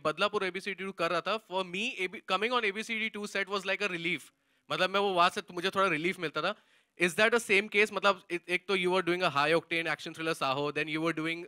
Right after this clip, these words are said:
an emotional drama which has a comedy as well, Chichore.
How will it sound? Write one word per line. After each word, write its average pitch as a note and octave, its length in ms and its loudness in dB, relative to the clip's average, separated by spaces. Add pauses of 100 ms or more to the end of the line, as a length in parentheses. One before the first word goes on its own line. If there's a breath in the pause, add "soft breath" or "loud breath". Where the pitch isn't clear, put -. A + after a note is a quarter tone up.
an E3 140 -4
emotional E3+ 440 -2
drama E3+ 320 0
which G#3+ 180 -4
has G#3 220 0
a A3 80 -2 (160)
comedy E3+ 280 -2
as D3 160 -2
well, C#3 120 -6
Chichore. C#3 440 -8